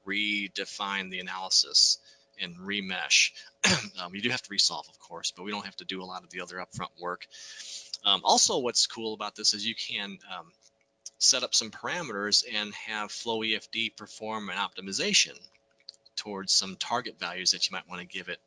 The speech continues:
and then drive parameters back into, um, the N X model for, for optimization. So we'll take a look at this here as our last step <clears throat> and see how this works. So we can do parametric studies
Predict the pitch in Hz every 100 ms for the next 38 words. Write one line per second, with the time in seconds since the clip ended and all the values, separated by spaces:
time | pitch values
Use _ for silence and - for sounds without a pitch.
0 | - - - - 98 101 98 95 101 104
1 | - - 104 101 95 95 - 143 175 -
2 | - 104 101 - 95 92 87 - _ -
3 | 90 85 82 _ 90 85 101 95 - 92
4 | 87 87 - 95 92 - - 87 87 87
5 | 87 - 95 - - - - 90 92 -
6 | 156 135 127 - 120 - 120 113 110 -
7 | _ - - - 101 104 98 95 104 107
8 | - - - 104 90 - - _ _ _
9 | _ _ _ _ - - _ _ _ _
10 | 202 143 107 101 - 110 95 92 90 -
11 | 104 92 - - - - - - - -
12 | - 131 127 131 120 - 135 156 214 -
13 | 123 104 160 208